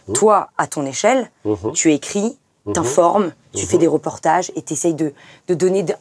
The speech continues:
Speaker 2: un petit peu, comme tu peux avec ta plume,
Speaker 1: Mmh.
Speaker 2: de l'émerveillement dans les foyers en France
Speaker 1: Mmh.
Speaker 2: et à l'international peut-être.
Speaker 1: Mmh.
Speaker 2: Mais donc, ça veut dire que, est-ce que t'arrives à te contenter de ça ?
Speaker 1: Non.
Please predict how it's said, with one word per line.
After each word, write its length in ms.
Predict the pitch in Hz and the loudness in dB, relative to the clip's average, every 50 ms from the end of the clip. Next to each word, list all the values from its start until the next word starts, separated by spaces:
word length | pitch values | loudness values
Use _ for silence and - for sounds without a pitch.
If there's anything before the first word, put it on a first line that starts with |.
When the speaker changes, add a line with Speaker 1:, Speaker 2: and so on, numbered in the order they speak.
| _ - | _ -4
Speaker 2:
un 120 | 185 190 | -4 -4
petit 180 | - - - 180 | -4 -8 -8 -4
peu, 140 | - 214 | -2 -2
comme 200 | 214 - 202 175 | 0 0 -2 -6
tu 120 | - - 175 | -6 -8 -8
peux 140 | - - 185 | -4 -2 -2
avec 220 | 175 160 160 - | 0 -2 -2 -4
ta 100 | - 156 | -6 -6
plume, 300 | - 117 - 196 196 208 | -4 -2 -2 0 0 2
Speaker 1:
Mmh. 20 | |
Speaker 2:
de 80 | - 175 | 2 2
l'émerveillement 720 | 165 165 175 180 180 180 - 170 165 175 180 175 180 185 | 2 2 2 0 0 0 0 0 0 0 2 2 0 -2
dans 120 | 190 165 160 | -2 -2 -4
les 100 | 151 147 | -4 -6
foyers 420 | - - - 170 156 156 170 175 170 | -6 -6 -4 -4 -2 -2 -2 -2 -2
en 100 | 156 143 | -4 -6
France 360 | - - - 175 190 165 151 - | -6 -2 0 2 2 2 0 -2
Speaker 1:
Mmh. 40 | - | -4
Speaker 2:
et 60 | 170 | -4
à 60 | 165 165 | -2 -2
l'international 640 | 160 160 156 151 151 147 139 - - 151 151 151 | -4 -4 -6 -8 -8 -10 -10 -8 -8 -6 -6 -8
peut-être. 420 | 143 - 143 147 143 139 - - - - | -8 -10 -10 -10 -12 -12 -14 -18 -18 -12
Speaker 1:
Mmh. 40 | 123 120 117 110 101 - - - - _ _ | -8 -8 -8 -8 -10 -12 -16 -18 -20 _ _
Speaker 2:
Mais 80 | - 185 | -4 -4
donc, 120 | 196 190 | -4 -4
ça 100 | - 196 | -4 -4
veut 100 | 180 202 | -4 -2
dire 220 | 196 254 294 - - | 0 0 0 0 2
que, 180 | 247 233 190 - _ _ _ _ _ _ _ _ | 0 0 0 -2 _ _ _ _ _ _ _ _
est-ce 160 | - 247 - - | -6 -4 -2 0
que 80 | 330 | -2
t'arrives 320 | 302 - 262 233 240 254 220 | 0 0 0 -2 0 -2 -4
à 60 | 196 | -4
te 100 | - 214 | -4 -6
contenter 420 | 208 - 220 - 202 196 - 185 | -6 -6 -6 -4 -4 -4 -4 -6
de 60 | 165 | -6
ça ? 240 | - - 151 - - _ _ _ _ - | -4 -4 -4 -6 -6 _ _ _ _ -2
Speaker 1:
Non. 240 | - 180 262 311 | 0 2 2 2